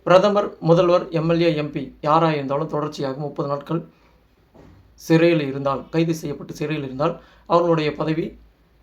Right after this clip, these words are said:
நீக்கம் செய்யப்படும், பதவியிலிருந்து அவர்கள் விடுவிக்கப்படுவார்கள் அப்படிங்கிறது இந்த சட்டத்தோட அடிப்படை சாராம்சமா சொல்லப்படுது. என்னுடைய பார்வையில பார்த்தா, இந்த சட்டம் வந்து அடிப்படை தேவையற்றது. அரசியல் சண்டை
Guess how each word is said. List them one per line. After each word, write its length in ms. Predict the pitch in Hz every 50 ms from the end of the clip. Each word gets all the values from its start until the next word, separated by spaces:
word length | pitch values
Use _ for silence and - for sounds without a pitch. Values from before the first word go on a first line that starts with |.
| _ _ _ _ _ _ _ _ _ _ _ _ _ _ _ _ -
நீக்கம் 500 | 165 165 170 160 - 185 190 - - - - _
செய்யப்படும், 580 | - 160 156 156 151 - 156 143 131 123 - - _ _ _ _ _ _ _ _ _ _ _ _ _ _ - _ -
பதவியிலிருந்து 800 | 170 170 175 170 185 196 190 175 160 156 156 147 147 175 202 208
அவர்கள் 300 | 175 147 147 160 170 160
விடுவிக்கப்படுவார்கள் 920 | 147 156 175 165 156 160 - 147 - 151 139 135 135 143 131 143 139 -
அப்படிங்கிறது 560 | - 147 139 151 139 143 139 135 170 202 - - _ _ _ _ _ _ _ _ _ _ _ _ _ _ -
இந்த 220 | 196 196 190 190 180 170 156 143 139 131 131 - - -
சட்டத்தோட 460 | 170 165 165 190 165 175 165 165 175
அடிப்படை 360 | 160 156 165 160 170 165 160
சாராம்சமா 480 | 160 151 151 151 151 143 147 147 151 147 -
சொல்லப்படுது. 540 | 156 147 143 143 139 131 135 160 208 - - _ _ _ _ _ _ _ _ _ _ _ _ _ _ _ _ _ _ _ _ _ _ _ _
என்னுடைய 420 | 151 160 202 220 220 208 196 180
பார்வையில 340 | - 190 190 202 202 190 175 170
பார்த்தா, 220 | 165 156 - 175 175
இந்த 200 | 170 156 156 156
சட்டம் 320 | - 160 156 - 185 170
வந்து 220 | 151 143 143 165 147
அடிப்படை 340 | 143 160 160 160 165 165
தேவையற்றது. 580 | 160 165 160 156 156 151 139 135 - 143 131 131
அரசியல் 440 | - 175 185 202 196 - 202 196 -
சண்டை 520 | - 180 160 160 170 170 170 170 - -